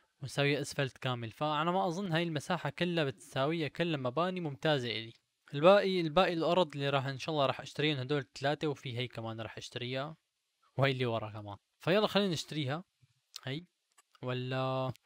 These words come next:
دقيقة قبل ما اشتريها، آه، خلينا نشوف المساحة هون كويسة للجرين هاوس. آه، انا اظن المكان ما راح يكفيني، فلازم اشتري هي مساوية اسفلت.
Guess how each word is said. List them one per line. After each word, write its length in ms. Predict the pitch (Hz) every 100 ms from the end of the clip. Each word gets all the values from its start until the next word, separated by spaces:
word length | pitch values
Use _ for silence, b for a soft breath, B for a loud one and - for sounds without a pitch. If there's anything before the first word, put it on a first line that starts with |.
| -
دقيقة 320 | 147 151 - - -
قبل 160 | 165 175
ما 160 | 147 139
اشتريها، 600 | - 151 147 131 131 160 - - - - B B B -
آه، 40 |
خلينا 260 | 123 160 185
نشوف 240 | 156 -
المساحة 420 | 143 139 - 147
هون 260 | 143 147 156
كويسة 380 | - 160 160 151
للجرين 480 | 131 127 139 147 131
هاوس. 680 | 127 156 160 - - - - 139
آه، 500 | 131 131 131 131 131 - - B B B B - 285 - - - - - -
انا 160 | 151
اظن 200 | 170 233
المكان 280 | 233 156 202
ما 200 | 202 220
راح 140 | 202 156
يكفيني، 560 | 147 135 - 180 151
فلازم 640 | - 143 139 143 175 175 139
اشتري 360 | - 131 127
هي 140 | 120 117 - - - -
مساوية 400 | - 147 147 143
اسفلت. 580 | 139 - 127 117 - -